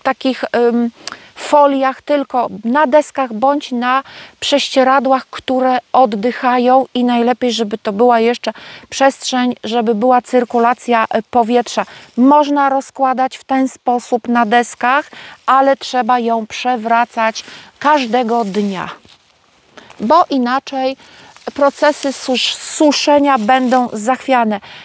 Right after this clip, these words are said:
No i pozyskujemy ją w takim stadium, gdzie te kwiaty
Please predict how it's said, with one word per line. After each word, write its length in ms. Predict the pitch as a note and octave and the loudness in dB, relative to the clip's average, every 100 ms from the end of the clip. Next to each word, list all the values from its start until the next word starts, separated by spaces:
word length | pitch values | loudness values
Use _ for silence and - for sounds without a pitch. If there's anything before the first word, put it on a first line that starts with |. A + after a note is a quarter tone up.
| - | -2
No 100 | F4 | 2
i 80 | G4 | 2
pozyskujemy 800 | G4+ F4+ F#4 - F4+ F4+ F#4 F4+ | 2 2 0 2 4 4 4 2
ją 260 | E4+ E4+ E4+ - - - _ | 2 2 0 -10 -20 -20 _
w 180 | _ - | _ -12
takim 560 | - F4 - E4+ D#4+ D#4 _ _ | -2 -2 0 0 0 -4 _ _
stadium, 800 | - - - D#4 B3+ C4 E4 D4+ | -20 -10 0 0 2 0 0 -2
gdzie 360 | A3+ A3 A3+ D#4+ | -4 -4 0 0
te 160 | - D4+ | 0 -6
kwiaty 680 | - D4 E4 D#4+ C#4 D4+ | -2 2 2 2 0 0